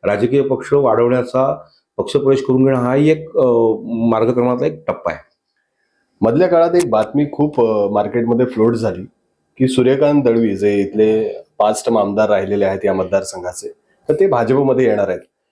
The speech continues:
Speaker 2: ही बातमी खरी आहे की फक्त चर्चा आहे?
Speaker 1: मीही ही बातमी ऐकली आणि खरीही असू शकते, पण अजून तशी काही स्पष्टता, अ, काही माझ्यापर्यंत पण नाही.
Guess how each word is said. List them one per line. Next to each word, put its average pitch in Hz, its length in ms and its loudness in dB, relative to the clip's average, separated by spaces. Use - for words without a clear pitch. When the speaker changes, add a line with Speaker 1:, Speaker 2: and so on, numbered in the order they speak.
Speaker 2:
ही 196 60 4
बातमी 185 680 0
खरी 147 280 2
आहे 147 360 0
की 170 320 4
फक्त 147 240 -2
चर्चा 120 400 0
आहे? 82 180 -6
Speaker 1:
मीही 123 220 4
ही 175 120 4
बातमी 139 260 0
ऐकली 85 320 -2
आणि 156 760 2
खरीही 180 340 2
असू 165 200 0
शकते, 131 400 -2
पण - 320 -8
अजून 131 340 -2
तशी 131 140 0
काही 147 140 0
स्पष्टता, 139 640 -2
अ, 117 540 0
काही 123 120 2
माझ्यापर्यंत 113 500 0
पण 123 220 0
नाही. 110 220 0